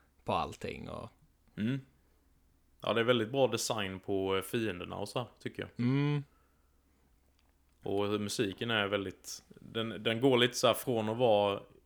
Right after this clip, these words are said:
Speaker 2: jätteläskig och väldigt mäktig till att vara så här lite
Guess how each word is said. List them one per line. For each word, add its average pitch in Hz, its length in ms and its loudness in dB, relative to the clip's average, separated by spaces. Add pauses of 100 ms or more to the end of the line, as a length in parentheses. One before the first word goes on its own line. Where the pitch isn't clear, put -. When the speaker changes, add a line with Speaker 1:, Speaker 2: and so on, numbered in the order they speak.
(180)
Speaker 2:
jätteläskig 98 1120 -4
och 98 420 2
väldigt 98 460 -2
mäktig 104 560 -6
till 101 160 -2
att 101 60 -4
vara 101 120 0
så - 140 -2
här 101 120 4
lite 95 420 0